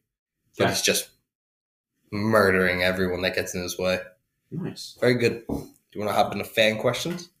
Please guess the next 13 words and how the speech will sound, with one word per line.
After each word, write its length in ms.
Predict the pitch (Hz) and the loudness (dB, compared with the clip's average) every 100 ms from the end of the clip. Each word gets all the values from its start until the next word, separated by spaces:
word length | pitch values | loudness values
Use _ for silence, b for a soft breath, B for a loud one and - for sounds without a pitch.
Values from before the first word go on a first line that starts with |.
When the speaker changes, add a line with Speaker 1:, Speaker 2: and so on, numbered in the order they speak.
| _ | _
Speaker 2:
Yeah. 300 | 110 135 - - _ _ _ _ _ _ _ _ _ _ _ _ | 0 0 0 -12 _ _ _ _ _ _ _ _ _ _ _ _
Speaker 1:
Okay, 120 | - | -2
let's 220 | 95 92 - | -2 -2 -4
do 80 | |
that. 260 | 98 101 - - _ _ _ _ _ _ _ - | -2 -2 -4 -14 _ _ _ _ _ _ _ -20
So, 580 | - - 127 120 117 - b b _ | -16 0 4 4 2 -8 b b _
the 60 | - | -2
first 440 | - 196 190 - | 6 6 6 4
fan 240 | 147 147 139 | 2 2 4
question 360 | 123 - 113 | 2 0 -2
we 100 | 110 | -4
have 320 | 104 104 101 | -2 0 0
for 100 | - | -2